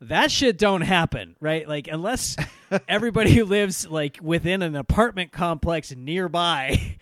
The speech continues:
Speaker 1: <laughs> and they're like, "Hey, you know what? That one woman we all met in rehab, she's getting out today. Well, let's go say hi."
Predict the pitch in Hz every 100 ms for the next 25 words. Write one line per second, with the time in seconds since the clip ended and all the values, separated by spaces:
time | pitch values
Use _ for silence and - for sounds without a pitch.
0 | - - 226 - 151 151 147 147 294 349
1 | 180 175 190 196 277 - 175 196 220 220
2 | 240 208 180 196 196 214 208 196 214 349
3 | 349 156 147 151 277 403 - 202 160 143
4 | 139 180 453 523 523 - 480 - 453 466
5 | 466 440 208 147